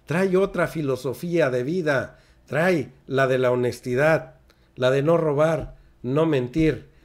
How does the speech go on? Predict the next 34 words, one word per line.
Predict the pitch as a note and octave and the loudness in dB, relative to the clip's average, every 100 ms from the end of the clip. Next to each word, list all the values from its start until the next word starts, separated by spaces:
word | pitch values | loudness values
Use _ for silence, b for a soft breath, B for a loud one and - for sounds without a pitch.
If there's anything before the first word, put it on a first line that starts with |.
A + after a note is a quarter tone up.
| - - | -18 -8
no | A#2+ B2+ B2 | -2 0 -2
traicionar. | A2 G#2+ G2+ G2+ A#2+ | -6 -8 -8 -10 6
Pero | A#3 A3+ | 8 10
vayamos | B3+ D#4+ D#4 G3+ | 8 8 6 2
a | F3 | 2
la | |
información, | D#3+ C#3+ D#3+ D#3 D3+ A3+ | 2 2 2 2 2 2
amigo | G3+ G#3 G3 | 4 4 4
de | E3 | 2
Conexión, | D#3 D3+ - A3+ A3+ B B | -2 -4 0 0 -2 B B
no | D3 F#3+ | 4 4
sin | F3+ D#3+ | 4 6
antes | F3+ G3+ E3 | 6 4 0
saludar, | D3+ D3 C#3+ E3+ F#3 | 0 2 6 6 4
no | D#3+ | 2
sin | F3 G3 F3+ | 0 4 4
antes | G#3 G3+ C#3 b b b | 4 2 -4 b b b
saludar | - A#2 A#2 D3+ | -8 -4 0 2
a | E3 | 2
mis | D3 | -2
amigos | B2+ C#3 D#3+ | -2 0 0
los | D3 - | 0 -2
paisanos | A#2 D3+ D#3 - | -4 -2 -4 -4
que | A#2+ | -2
laboran | A#2 D3 D3+ | -2 0 0
allá, | A#2+ B2 C#3 B B - | 0 -2 -4 B B -6
los | B2+ | -6
Estados | B2 - E3 D#3+ | -4 2 2 2
Unidos | D3 E3 D3+ | 0 0 2
de | |
Norteamérica, | C3 B2 C3 C3 E3+ E3 C#3 | 0 -2 -2 0 0 0 -2
Canadá, | C3+ B2+ C#3+ | 0 0 2
Alaska, | E3 D#3+ - C3 | 2 0 -2 -2
Hawái, | C3 B2+ D#3 | -2 2 0